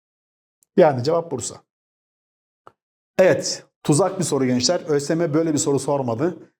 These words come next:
Sorarsa çok can yakar. Ne diyor? Aşağıdaki kentlerden hangisinde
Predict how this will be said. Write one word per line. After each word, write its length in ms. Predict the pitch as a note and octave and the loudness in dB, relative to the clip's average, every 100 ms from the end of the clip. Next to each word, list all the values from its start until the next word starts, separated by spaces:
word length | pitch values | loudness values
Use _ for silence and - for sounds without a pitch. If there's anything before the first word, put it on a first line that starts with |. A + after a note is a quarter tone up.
| _ - | _ -8
Sorarsa 560 | - D3+ D#3+ - F3+ | 0 2 2 0 -2
çok 280 | - F3+ B2+ | -4 -4 -4
can 200 | B2+ D3 | -4 -2
yakar. 680 | D3+ C3+ - E3 F#3+ - _ _ _ | -2 -2 0 -2 -2 -10 _ _ _
Ne 200 | C#3 F3+ | 0 2
diyor? 280 | C3+ D3 - _ _ _ _ _ _ | 2 -2 -2 _ _ _ _ _ _
Aşağıdaki 540 | F#3+ F#3+ B3+ A#3+ A#3 - | 0 2 2 0 -2 -2
kentlerden 600 | A3+ A3 G#3+ G3+ G#3 B3 | -4 -2 -2 0 -2 -2
hangisinde 840 | G#3 B3+ B3 A3+ G3 C3+ C#3 - | -4 -4 -2 2 2 2 -6 -10